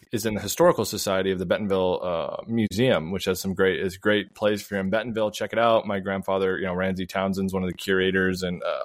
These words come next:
on the board of directors and stuff. But anyways, we were, we were sitting in here and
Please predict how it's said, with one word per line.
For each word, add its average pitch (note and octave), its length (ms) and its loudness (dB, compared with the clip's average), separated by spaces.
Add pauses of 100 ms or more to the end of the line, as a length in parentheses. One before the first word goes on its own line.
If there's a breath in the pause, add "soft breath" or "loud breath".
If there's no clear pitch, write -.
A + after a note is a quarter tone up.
on A#2 80 -2
the A2+ 80 -4
board C#3+ 180 0
of C3 100 -4
directors C3 520 2
and B2 100 -6
stuff. C3 360 0
But C3+ 100 0
anyways, C3+ 260 0 (640 loud breath)
we C#3 160 6
were, C3 400 4
we C#3 120 0
were A#2+ 100 4
sitting E3+ 220 0
in A#2+ 100 2
here B2+ 480 4 (240)
and A2 500 0